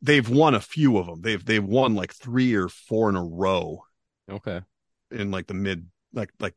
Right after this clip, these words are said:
Speaker 1: twenty ten area.
Speaker 2: So I don't, I don't wanna sound, like, stupid, but it will. Anyway, Red Bull is in, like, the, this,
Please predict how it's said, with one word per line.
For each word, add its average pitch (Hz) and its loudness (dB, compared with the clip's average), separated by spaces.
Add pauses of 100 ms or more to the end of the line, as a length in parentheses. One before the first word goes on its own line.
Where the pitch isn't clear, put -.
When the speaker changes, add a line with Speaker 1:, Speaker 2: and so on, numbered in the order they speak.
Speaker 1:
twenty 98 -8
ten 90 -10
area. 90 -10 (640)
Speaker 2:
So 143 -8
I 139 2
don't, - -2
I 139 2
don't 151 2
wanna 147 2
sound, 120 2
like, 95 -2 (400)
stupid, - -8 (300)
but 104 0
it 95 0
will. 90 -6 (260)
Anyway, 98 0
Red 110 2
Bull 104 4
is 92 0
in, 98 2
like, 90 -2
the, 90 -8 (140)
this, - -12